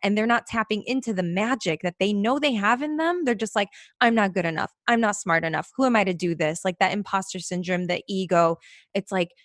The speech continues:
start with food, start nourishing yourself, start loving yourself, start taking ca-, start taking care of yourself, and you'll find yourself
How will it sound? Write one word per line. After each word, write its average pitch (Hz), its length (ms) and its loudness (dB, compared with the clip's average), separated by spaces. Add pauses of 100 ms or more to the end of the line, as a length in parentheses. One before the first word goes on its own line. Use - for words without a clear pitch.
(160)
start 220 440 2
with 208 200 0 (120)
food, 175 340 0
start - 320 0
nourishing 208 560 0
yourself, 165 340 -2
start 226 260 -2
loving 208 360 2
yourself, 170 380 -2
start 254 240 -6
taking 254 280 -4 (140)
ca-, 208 220 -2
start - 260 -10
taking 233 260 -6
care 254 300 0
of 220 60 -4
yourself, 170 420 -2 (340)
and 208 120 0
you'll 202 120 2
find 208 360 2
yourself 190 400 0